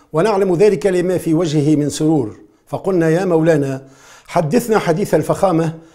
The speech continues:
التي اختلطت بالبهامة، وهل كان لها علامة؟' التفت إلينا مولانا بكله وقال: 'أتقصدون صاحب الحمار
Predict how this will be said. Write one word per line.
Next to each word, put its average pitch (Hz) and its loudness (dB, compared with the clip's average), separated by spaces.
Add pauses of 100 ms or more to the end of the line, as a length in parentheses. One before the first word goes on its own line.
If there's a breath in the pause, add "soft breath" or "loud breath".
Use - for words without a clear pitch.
(240 loud breath)
التي 170 2
اختلطت 160 0
بالبهامة، 143 0
وهل 156 0
كان 165 0
لها 147 0
علامة؟' 139 -2 (680 soft breath)
التفت 151 -2
إلينا 151 0
مولانا 139 0
بكله 160 -2 (400 loud breath)
وقال: 180 0 (520 soft breath)
'أتقصدون 202 0
صاحب 180 2
الحمار 175 -2